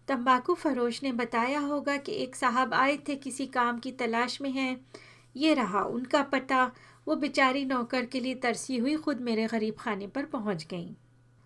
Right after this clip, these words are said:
दूसरा वाक़या जो मिर्ज़ा नसीम बेग के साथ गुज़रा निस्बतन ज़्यादा संगीन था।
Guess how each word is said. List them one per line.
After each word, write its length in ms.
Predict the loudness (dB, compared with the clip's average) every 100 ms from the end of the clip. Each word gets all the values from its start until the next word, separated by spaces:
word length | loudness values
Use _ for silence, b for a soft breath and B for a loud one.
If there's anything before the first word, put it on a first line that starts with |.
| b b
दूसरा 420 | 0 2 2 4 6
वाक़या 520 | 4 2 2 2 2
जो 200 | 2 2
मिर्ज़ा 340 | 2 0 0
नसीम 440 | -2 -4 -2 -2 2
बेग 180 | 0 0
के 80 | -8
साथ 240 | -4 -4
गुज़रा 500 | -2 -4 -2 0 -2
निस्बतन 560 | -2 -6 -2 -2 0 -2
ज़्यादा 320 | -2 -2 -4
संगीन 500 | -6 -6 -4 -4 -4
था। 320 | -2 -4 -4